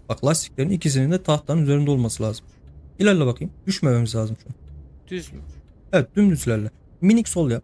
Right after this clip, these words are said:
Speaker 1: Minik, minik, minik, minik, minik. Frene basmana gerek yok. Güvendeyiz.
Speaker 2: İyi mi
Speaker 1: Hafif
Speaker 2: sol?
Speaker 1: sağ yap.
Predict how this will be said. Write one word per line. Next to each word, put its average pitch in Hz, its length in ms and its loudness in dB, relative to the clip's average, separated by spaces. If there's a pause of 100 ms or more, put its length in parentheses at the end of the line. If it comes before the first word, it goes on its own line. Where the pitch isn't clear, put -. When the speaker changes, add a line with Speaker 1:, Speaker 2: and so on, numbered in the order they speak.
Speaker 1:
Minik, 180 460 0
minik, 135 260 0 (100)
minik, 120 260 0 (120)
minik, 123 240 -2 (180)
minik. 127 220 -2 (680)
Frene 226 200 2
basmana 220 300 0
gerek 202 260 -2
yok. 107 100 -8 (360)
Güvendeyiz. 170 460 0 (3000)
Speaker 2:
İyi 170 120 -6
mi 214 40 4
Speaker 1:
Hafif 220 160 0
Speaker 2:
sol? - 60 0
Speaker 1:
sağ 202 180 4
yap. 160 120 -2